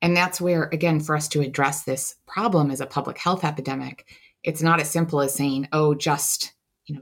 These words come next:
do X and it will all be magically solved." It requires a series of solutions put in place. But again, that's not unique to firearms. The same thing is true for car crashes, um, or the analogy I used before of heart disease,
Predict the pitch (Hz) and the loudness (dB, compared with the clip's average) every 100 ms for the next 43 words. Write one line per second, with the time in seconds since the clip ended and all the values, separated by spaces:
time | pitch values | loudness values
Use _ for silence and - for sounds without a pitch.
0 | - 208 208 190 165 - - - 156 151 | -4 2 2 2 -2 -2 -4 -2 0 0
1 | 151 151 151 151 143 147 143 143 139 139 | 0 2 2 4 2 2 2 0 -2 -2
2 | 131 - 139 131 131 - - _ _ _ | -4 -2 -2 -2 -4 -10 -20 _ _ _
3 | _ - 156 160 156 165 165 165 151 147 | _ -2 0 -2 -2 0 2 4 2 0
4 | 135 - 214 214 196 143 127 - 135 131 | 0 0 2 4 4 2 -2 -2 0 0
5 | - 131 123 - - 131 131 - 151 - | 0 -2 -4 -4 -4 -4 -2 0 0 0
6 | - - - 180 226 180 151 214 254 170 | -10 -8 -2 2 4 2 2 0 0 2
7 | 165 190 - - 135 160 139 - - - | 2 2 -4 -4 0 0 0 -6 -8 -4
8 | 139 131 - 180 170 165 135 131 - 165 | -2 -2 0 0 0 0 0 -2 -4 0
9 | 160 143 - 139 139 147 - _ _ _ | 2 0 -2 0 0 -4 -10 _ _ _
10 | _ - - - 139 - - 104 - - | _ -2 -2 0 0 0 -2 -2 -4 0
11 | 147 143 139 147 151 147 147 143 143 151 | 2 2 0 0 2 2 2 0 4 4
12 | 156 156 147 147 147 151 156 156 151 - | 4 4 2 2 0 0 2 2 2 0
13 | 180 151 147 131 - 165 | 0 0 -2 -2 -6 -10